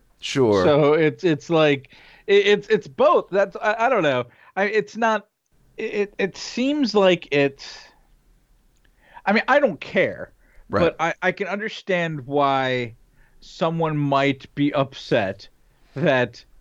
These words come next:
Speaker 2: you're kind of carrying this baggage with you because of y-,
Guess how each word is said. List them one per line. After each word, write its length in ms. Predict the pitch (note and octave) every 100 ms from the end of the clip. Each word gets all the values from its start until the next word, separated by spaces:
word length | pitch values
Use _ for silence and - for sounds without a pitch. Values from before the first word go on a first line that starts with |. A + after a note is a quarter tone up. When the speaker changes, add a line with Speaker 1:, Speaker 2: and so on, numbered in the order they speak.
| _ _ _ _
Speaker 2:
you're 280 | C3+ D3 F3
kind 320 | - F3+ E3
of 140 | D#3+ -
carrying 520 | - F3+ D#3+ D#3 D3
this 180 | C#3 A2
baggage 500 | G#2 D3 D3+ C3+ A#2+
with 260 | C3 B2+
you 120 | C3
because 420 | A#2+ B2+ - B2+ A#2
of 180 | A#2 A2 G#2+ _ C#3
y-, 300 | A#2+ C3+